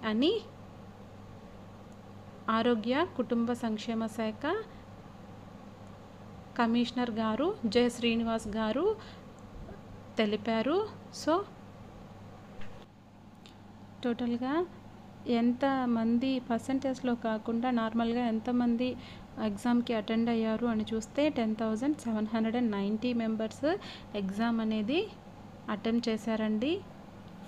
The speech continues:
ఫార్టీ టూ సెంటర్స్‌లో అయితే ఎగ్జామ్ జరిగింది. టోటల్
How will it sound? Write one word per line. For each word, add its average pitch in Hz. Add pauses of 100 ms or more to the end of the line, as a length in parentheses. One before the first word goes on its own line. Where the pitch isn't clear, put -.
ఫార్టీ 240
టూ 262
సెంటర్స్‌లో 233
అయితే 269 (300)
ఎగ్జామ్ 214
జరిగింది. 240 (240)
టోటల్ 233